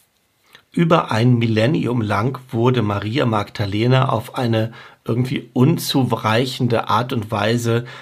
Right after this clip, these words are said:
identifiziert mit der Frau mit dem Tonkrug, die eine Sünderin genannt wurde und die Jesus die Füße gewaschen hat mit ihren Tränen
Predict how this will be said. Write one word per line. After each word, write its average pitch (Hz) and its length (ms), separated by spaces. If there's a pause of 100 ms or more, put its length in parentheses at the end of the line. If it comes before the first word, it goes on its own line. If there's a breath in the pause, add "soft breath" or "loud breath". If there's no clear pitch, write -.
identifiziert 120 960
mit 110 120
der 107 140
Frau 113 400
mit 127 180
dem 113 160
Tonkrug, 123 680 (400 loud breath)
die 117 100
eine 104 320 (100)
Sünderin 104 720
genannt 95 420
wurde 95 320 (260 loud breath)
und 117 160
die 110 60
Jesus 131 480
die 110 120
Füße - 440
gewaschen 120 480
hat 110 140
mit 113 100
ihren 107 260
Tränen 135 680